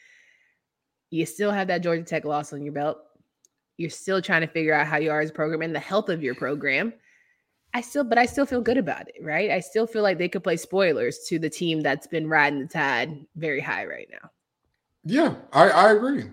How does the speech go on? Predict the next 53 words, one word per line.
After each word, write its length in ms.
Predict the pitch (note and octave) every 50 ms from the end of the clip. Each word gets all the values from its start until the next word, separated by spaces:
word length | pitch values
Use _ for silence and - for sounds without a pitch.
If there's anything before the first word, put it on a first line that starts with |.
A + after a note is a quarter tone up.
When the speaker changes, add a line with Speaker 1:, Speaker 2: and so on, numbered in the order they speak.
| -
Speaker 2:
I 140 | - D3+ F3+
agree. 280 | G3+ G3 A#3 A3+ E3+ D3
And 100 | E3 E3+
not 160 | F#3 G#3+ B3+ F4
only 200 | A4+ A4 G#4+ -
can 140 | D4 A#3+
they 80 | G#3 F#3+
play 180 | - F#3+ F#3 D#3+
spoiler, 600 | - - F#3 G#3 B3 A#3 E3+ C#3 B2 B2 - - - _ _ _ -
there's 220 | D#3 G#3 C4+ E4+
a 80 | E4 A#3
path 400 | - - F3 F#3 F#3+ E3+ D3 -
for 100 | - C#3+
them 180 | C#3 D3 C#3+
to 60 | B2+ A#2+
make 220 | B2 C3+ B2+ B2+
the 80 | B2 A#2
A 60 | A2+
C 120 | - A#2
C 160 | G#2+ - A2+
championship 520 | G2+ - A#2+ A2 G2 - F#2 - - - -
game. 200 | - C#2 E2 G2+
That 200 | A2 D#3 G3 A3
is 120 | F#3+ D3 -
still 420 | - - - F3+ G3 F#3 E3 C3+
very 300 | - - D3+ E3 E3 D3+
much 220 | C#3+ D3 C#3+ C#3
on 120 | C#3+ C3+ B2
the 60 | A2+
table 320 | - - C#3 C#3+ C#3+ C#3 C#3
for 80 | C#3+ C#3
this 180 | C#3 D3 C3+
team, 300 | - D#3 D#3 D#3 D3+ C#3+ - - - - - _ _
but 160 | - C3+ B2+
they 160 | - D#3+ D#3+ D3
have 320 | C#3 D#3+ E3 D#3+ - -
to 60 | D#3+ C3+
be 440 | B2 D3 D3 C#3 B2+ A#2 G#2+ - _ _ _ _ _ _ _ - D#3
immaculate 680 | D#3 D3 C#3 C#3+ D#3 D#3+ E3 E3 E3 E3 D#3 D#3 D3
in 120 | D3 C#3+ C#3
doing 260 | C#3 D#3 D#3 D#3 D#3
so. 220 | D3+ - E3+ D#3
And 80 | C3+ C3
I 80 | C#3 D3+
don't 120 | D#3 C3+
think 180 | - D3+ C#3 C3
Mario 360 | C#3 C#3+ C#3+ C#3 C#3 C3+ B2+
and 80 | B2
company 300 | B2 C#3 B2+ B2 A#2+ A#2
got 180 | A2+ A#2 A2 G#2+
it 40 | G#2
in 60 | G#2+
them, 100 | A2 G#2